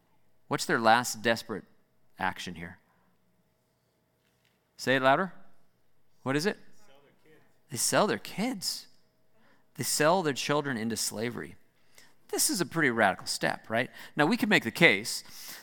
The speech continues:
Speaker 1: that this isn't the same as chattel slavery in America's history, and that is true.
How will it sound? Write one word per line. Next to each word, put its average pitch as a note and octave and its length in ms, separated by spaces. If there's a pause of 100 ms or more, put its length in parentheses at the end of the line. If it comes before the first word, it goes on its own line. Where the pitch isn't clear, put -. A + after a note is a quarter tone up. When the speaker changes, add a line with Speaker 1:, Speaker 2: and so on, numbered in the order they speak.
Speaker 1:
that B2+ 140
this E3+ 180
isn't D#3 320
the A#2+ 80
same D3 680
as G2 560
chattel A#2 580
slavery G#2 500
in G2 100
America's G2 460
history, G2+ 480
and - 120
that E3 140
is - 160
true. A2+ 380